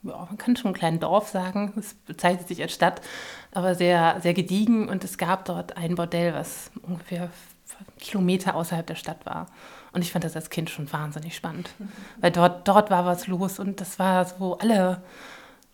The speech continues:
Speaker 1: ja, haben so, äh, verkrampft nicht hingeschaut.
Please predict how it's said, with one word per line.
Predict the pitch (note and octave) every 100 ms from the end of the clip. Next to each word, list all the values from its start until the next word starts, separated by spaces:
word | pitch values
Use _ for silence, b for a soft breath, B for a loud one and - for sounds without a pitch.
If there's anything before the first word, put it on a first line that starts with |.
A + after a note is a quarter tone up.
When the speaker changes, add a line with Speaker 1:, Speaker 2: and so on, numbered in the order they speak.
| _ _ -
Speaker 1:
ja, | F#3+ G#3 F#3
haben | G#3+
so, | G3 G3 F3+ F3+ -
äh, | - E3+ -
verkrampft | - - G3 G#3 - - G3
nicht | F#3+ -
hingeschaut. | - F#3 E3+ - D3 C#3+ -